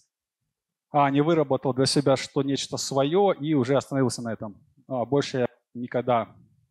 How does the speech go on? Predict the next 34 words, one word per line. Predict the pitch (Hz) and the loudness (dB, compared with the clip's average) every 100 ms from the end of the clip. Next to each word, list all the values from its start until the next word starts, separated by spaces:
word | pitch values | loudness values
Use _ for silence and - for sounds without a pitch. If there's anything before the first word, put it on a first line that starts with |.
| 123 | -10
не | 127 | -10
был | 107 | -8
скальпером, | 107 - 151 - 120 107 110 | -10 -2 -2 -2 -14 -16 -12
сделки | 120 117 110 - | -12 -12 -18 -14
были | 113 110 - _ _ _ _ _ | -12 -12 -16 _ _ _ _ _
более | 127 131 | -2 -2
продолжительными. | 127 131 127 127 135 - 113 107 104 98 101 - - _ _ - _ | 0 0 2 4 2 0 -8 -8 -10 -14 -18 -20 -20 _ _ -20 _
Доходность | - 135 120 185 143 123 | -2 0 2 0 0 -4
была | 117 139 | 0 -2
не | 113 127 | 0 -2
такая | 123 113 - 123 104 | -2 -4 -2 0 -2
уж | 98 - - | -6 -16 -12
фантастическая. | 120 104 127 - 190 156 - 147 131 123 _ _ _ _ _ _ - | -12 -8 -10 -8 -8 -6 -2 0 0 -2 _ _ _ _ _ _ -4
А, | 135 127 | 2 4
выступления | 123 - 139 147 131 113 | 2 0 -2 0 0 0
в | |
Лучи | 120 120 131 | -2 -2 -2
были | 123 117 104 107 113 113 - | -2 -2 -6 -12 -6 -4 0
редкими | 143 - 127 117 | -2 -2 -2 -2
и | |
такими | - - 131 | -4 -4 -4
удачными. | 120 131 170 165 - 143 131 127 | -4 0 2 0 -4 -2 -2 -2
В | 117 | -2
блоге | 123 143 127 | 0 0 0
писал | 120 - 123 | -4 -2 -2
всё | - | -2
меньше | 127 131 - 143 | -2 -2 -2 -2
и | |
меньше, | 165 175 - | -2 -2 -4
потом | 131 - 120 | -6 -6 -6
вообще | 120 160 | -4 -4
перестал. | 147 135 - 120 | -4 -4 -2 -2
В | 113 | 0
общем, | 139 135 | -4 -6